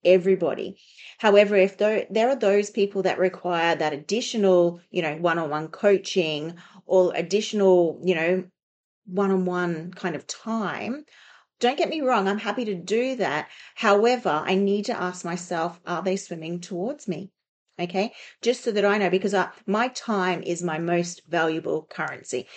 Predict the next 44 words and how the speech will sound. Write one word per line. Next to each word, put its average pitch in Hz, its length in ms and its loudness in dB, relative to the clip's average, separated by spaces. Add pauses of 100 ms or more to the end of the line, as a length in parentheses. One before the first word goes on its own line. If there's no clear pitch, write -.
(160)
and 196 140 2
I 185 80 6
wouldn't 208 340 2
be 202 120 4
living 185 300 4
in 175 100 0
my 165 160 0
values 170 640 0 (280)
or 190 140 6
living 180 340 2
in 170 160 -2
my 160 160 -2
true, 190 540 4
authentic 180 600 -2
self, - 640 -2 (640)
because 220 220 0 (180)
a 208 120 4
lot 202 140 6
of 226 60 -2
the 226 100 2
trainings 196 500 2
and 180 120 -2
things 175 280 -4
that 165 100 -4
I 160 140 2
am 151 180 -2
asked 196 440 -2
to 175 100 -8
do 208 580 2 (340)
is 196 140 2
actually 185 380 0
training 170 500 -2
on, 156 320 -2
you 170 80 -4
know, 156 180 -4 (340)
you 175 100 -2
know, 156 200 -2 (140)
not 185 380 0
multitasking, 175 920 -4
focusing 190 680 0
in 175 220 -4
on 170 120 -4
the 160 80 -2
task, 156 520 -4